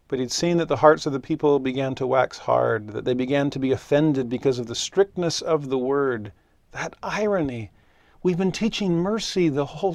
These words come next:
time. You still only hear the strictness of the word? You really want the easy universalism of the Order of the Nehors? No wonder they seem to be popular for the rest of the Book of Mormon. It's so easy on the ears.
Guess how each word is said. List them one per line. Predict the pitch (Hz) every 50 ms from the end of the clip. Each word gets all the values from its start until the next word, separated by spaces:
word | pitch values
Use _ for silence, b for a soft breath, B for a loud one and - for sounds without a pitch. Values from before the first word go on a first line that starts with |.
| 170 -
time. | - - 214 202 202 190 160 139
You | 135 151 151
still | 139 - - - - - 214 220 240 254 247 - -
only | - 185 175 190 202 220 240 247 240 226
hear | 175 - 190 185 185 208 220
the | 202 196
strictness | 139 - - - - - 180 180 - - 220 214 - -
of | 214 185 175
the | 170
word? | 151 139 139 156 175 208 240 226 208 - _ _ _ _ _ _ _ _ _ _
You | - 165 202 208
really | 220 226 226 233
want | 214 185 190 202 233 - - -
the | 175 156 160 -
easy | 202 190 208 202 196 226 214
universalism | 196 196 196 196 160 165 180 180 - 202 190 196 196 202 220 220 208
of | 190 160 139
the | 135 143 -
Order | 156 175 180 185 202
of | 185 151
the | 139
Nehors? | 135 139 151 175 185 175 214 240 247 214 - - _ _ - _ _ _ _ _ _ _
No | 160 175 196
wonder | 214 240 262 262 214 185
they | 143 156 160 170 180
seem | 175 - 190 185 180 170
to | 156 165
be | 139 147 143
popular | - - 160 156 165 - 190 180 175
for | - - 151
the | 131 127
rest | 123 131 160 175 175 -
of | - 180
the | 156
Book | 147 147 160 165
of | 151
Mormon. | 135 139 139 147 151 131 113 101 - _ _ - _ _ _ _
It's | _ - -
so | - - 208 185 185 185 185
easy | 190 185 196 202 208 190 170 180 170 160 151
on | 160 160 165 165
the | 156 143 123 -
ears. | - 95 92 185 175 156 131 104 98 95 -